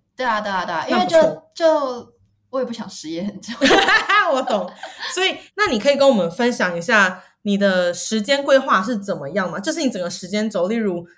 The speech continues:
Speaker 2: 你投了几份工作开始之后，你就得到了第一个面试啊，
Speaker 1: 嗯。
Speaker 2: 然后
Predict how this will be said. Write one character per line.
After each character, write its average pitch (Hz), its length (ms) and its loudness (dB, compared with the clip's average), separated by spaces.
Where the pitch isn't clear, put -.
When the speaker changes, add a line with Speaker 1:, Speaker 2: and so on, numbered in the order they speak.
Speaker 2:
你 180 440 -6
投 196 220 2
了 202 120 6
几 202 160 -6
份 226 160 -2
工 220 140 -2
作 233 120 0
开 214 220 2
始 185 100 -2
之 190 180 -6
后， 208 240 0
你 175 160 -4
就 208 160 2
得 185 180 0
到 190 160 4
了 180 80 6
第 208 240 -2
一 202 60 -2
个 185 320 0
面 226 260 -2
试 202 300 -6
啊， 160 300 -4
Speaker 1:
嗯。 240 80 -6
Speaker 2:
然 - 160 -8
后 190 240 -2